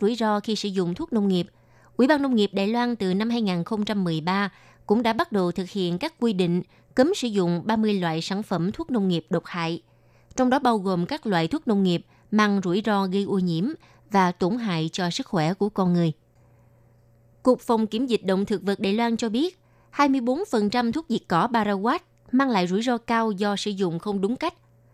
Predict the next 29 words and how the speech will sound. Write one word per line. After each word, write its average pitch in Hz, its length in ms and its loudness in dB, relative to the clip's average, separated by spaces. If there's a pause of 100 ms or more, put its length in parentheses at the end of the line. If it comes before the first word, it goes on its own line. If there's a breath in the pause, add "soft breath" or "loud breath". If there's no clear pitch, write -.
(280 soft breath)
Hơn 294 180 4
nữa, 254 80 6
hiện 208 260 0
nay 240 260 0
đã 190 180 0
có 311 140 -4
thuốc 359 220 -4
nông 220 180 2
nghiệp 180 160 0
mới 214 260 2
có 320 120 -2
thể 180 200 -2
thay 208 180 -4
thế. 214 360 -2 (520 soft breath)
Chính 277 180 0
vì 220 140 0
vậy, 175 400 0
vào 175 300 0
ngày 175 200 -2
năm 233 260 -4
tháng 277 240 -4
mười 175 220 2
năm 190 140 -2
hai 214 80 0
nghìn 165 220 -2
không 196 200 -4
trăm 196 180 -2
mười 165 120 -2
bảy 165 340 -4